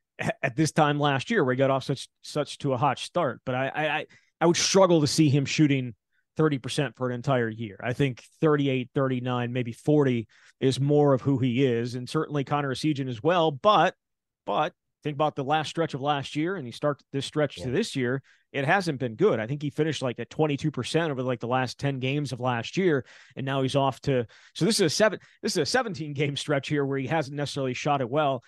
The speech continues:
Speaker 1: And you talk about coming off the bench and, and failing or struggling to find a rhythm. That was his role last year, though.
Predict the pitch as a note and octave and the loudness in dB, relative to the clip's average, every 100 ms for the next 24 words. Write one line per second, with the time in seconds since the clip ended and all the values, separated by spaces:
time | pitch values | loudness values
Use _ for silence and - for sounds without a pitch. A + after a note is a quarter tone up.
0 | _ _ C#3+ D3 G3 G#3 E3+ D3+ E3 D#3+ | _ _ -8 -4 -2 -2 0 0 0 -2
1 | D3+ C3+ A#2+ E3 E3 B2+ - - _ - | -4 -6 -4 -2 -2 -4 -10 -16 _ -8
2 | C3 C3 B2 - - E3 D#3 C#3+ C3+ G#3 | -6 -6 -8 -4 4 4 4 0 0 4
3 | G3+ F3 D3 - D#3 B2+ A#2+ F#3+ D#3 A#2+ | 4 4 0 2 2 2 2 2 2 -2
4 | - _ _ _ _ _ - G3 B3+ F3+ | -10 _ _ _ _ _ -2 -2 0 -2
5 | F3+ F#3+ E3+ A#3 D4 - G2 - - | 2 4 4 4 0 -10 -12 -14 -20